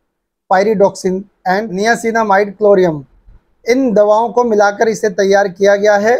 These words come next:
और ये जो दवा है आपको हर मेडिकल स्टोर पे आसानी से मिल जाती है, ना मिले तो आप इसे ऑर्डर दे के भी मंगवा सकते हो। चलिए अब मैं आपको बताता हूँ कि इस दवा को किन किन कंडीशन में यूज़ किया जाता है।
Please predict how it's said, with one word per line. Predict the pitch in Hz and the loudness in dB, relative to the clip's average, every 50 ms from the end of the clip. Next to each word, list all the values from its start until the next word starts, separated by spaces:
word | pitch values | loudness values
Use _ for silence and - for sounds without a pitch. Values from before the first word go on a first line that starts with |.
| - - - | -2 0 0
और | 208 208 | 2 2
ये | 202 202 226 254 | 2 2 0 2
जो | 214 254 269 | 2 0 0
दवा | 220 226 220 220 220 208 | 2 2 2 2 2 2
है | 208 220 226 | 2 2 2
आपको | 202 190 185 180 - - 214 | 2 0 0 -2 0 0 0
हर | 185 175 202 233 240 | 2 2 2 0 2
मेडिकल | 233 220 214 214 202 220 220 208 | 0 0 0 0 0 0 0 0
स्टोर | - - - 190 202 190 | -2 -2 -2 -2 -2 0
पे | 180 - 220 | 0 0 2
आसानी | 202 185 - - 180 185 196 180 | 2 2 0 -2 -2 -2 -4 -6
से | - 214 220 | -6 -6 -6
मिल | 202 190 196 202 | -6 -6 -4 -2
जाती | 202 208 202 202 208 214 | -2 -2 -2 -4 -6 -4
है, | 220 233 247 - _ _ _ _ _ _ 196 | -4 -4 -4 -6 _ _ _ _ _ _ -4
ना | 190 196 214 233 | -2 0 0 0
मिले | 240 233 233 240 240 | 0 0 2 2 2
तो | 240 240 | 2 2
आप | 240 233 214 240 | 0 0 0 -2
इसे | 220 - 247 | -2 0 2
ऑर्डर | 226 202 208 208 220 220 208 | 2 4 4 2 0 -2 0
दे | 185 202 202 | 0 0 0
के | 190 208 202 190 | 2 0 -2 -2
भी | 185 214 220 | -2 -4 -4
मंगवा | 208 196 185 170 175 175 165 | -4 -4 -2 0 0 0 0
सकते | - - 156 - - 156 | -2 -6 -12 -16 -14 -14
हो। | 147 147 147 _ _ _ _ _ _ _ _ _ _ - | -14 -14 -16 _ _ _ _ _ _ _ _ _ _ -4
चलिए | - 208 220 240 254 | -2 -2 0 2 2
अब | 247 240 220 | 2 2 2
मैं | 226 233 | 2 2
आपको | 226 220 214 - - 190 | 2 2 0 -2 -2 0
बताता | 185 175 180 180 185 175 208 214 | 0 2 2 0 0 2 0 0
हूँ | 220 226 202 | 0 -2 -4
कि | - 233 233 | -4 -4 -4
इस | 226 196 175 | -4 -2 -2
दवा | 180 190 196 208 214 | 0 0 2 2 0
को | 196 220 220 214 | 0 -2 -6 -6
किन | - - 220 226 208 | -4 -6 -6 -6 -4
किन | 220 233 226 208 | -4 -4 -4 -2
कंडीशन | - 202 196 196 196 196 208 208 | -2 -2 -2 -2 -4 -4 -6 -8
में | 214 208 | -6 -4
यूज़ | 190 180 185 170 - | -4 -4 -4 -4 -6
किया | - 180 165 | -4 -4 -4
जाता | 151 143 - 147 | -4 -4 -8 -14
है। | - - | -16 -18